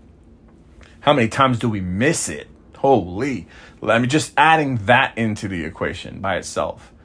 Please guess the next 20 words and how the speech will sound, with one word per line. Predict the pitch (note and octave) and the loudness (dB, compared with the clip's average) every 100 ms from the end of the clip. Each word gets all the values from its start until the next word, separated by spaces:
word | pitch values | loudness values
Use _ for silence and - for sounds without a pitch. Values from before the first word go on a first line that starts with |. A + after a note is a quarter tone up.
| _ - | _ -6
How | - | 0
many | C3+ B2 | 0 2
times | C3+ A#2 | 2 4
we | C3 | 2
just | C3 B2 - | 2 0 2
are | F#2+ G2 | 2 2
oblivious, | F2+ G2+ B2 F2 C2+ - - - - - | 2 2 2 0 -8 -10 -10 -12 -20 -20
<laughs> | - - | -20 -8
you | A2+ G#2+ | 2 4
know? | D3+ D#3 D#3 - - - - - - | 6 6 4 -8 -20 -20 -20 -20 -2
Like, | A#2+ G#2+ - - - | 2 2 0 -6 2
it's | E3 - - | 2 2 -10
clearly | - - E3 D3+ D3 C3+ | -6 0 4 4 2 -2
spelled | B2+ - - A#2+ A2 | -6 -6 2 2 4
out | A2 G2+ E2+ - - _ - - - _ - | 2 0 -2 -6 -20 _ -20 -20 -20 _ -6
and | G2 | -4
we | F#2+ | -4
just | F#2+ F2 G#2+ | -6 -8 -6
miss | G2 - | -6 -6
it, | D#2+ - | -12 -14